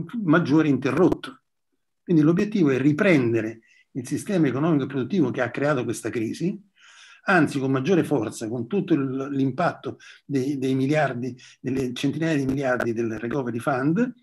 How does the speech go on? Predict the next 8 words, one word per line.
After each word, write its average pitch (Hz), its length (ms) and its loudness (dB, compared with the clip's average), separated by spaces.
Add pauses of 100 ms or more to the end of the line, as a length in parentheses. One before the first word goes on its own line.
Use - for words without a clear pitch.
(340)
eh, 180 200 -8 (340)
e 208 380 2 (540)
automaticamente 190 840 6
però 135 220 0
c'è 196 240 -4 (320)
la, 175 300 -4
il 165 180 2
secondo 196 600 4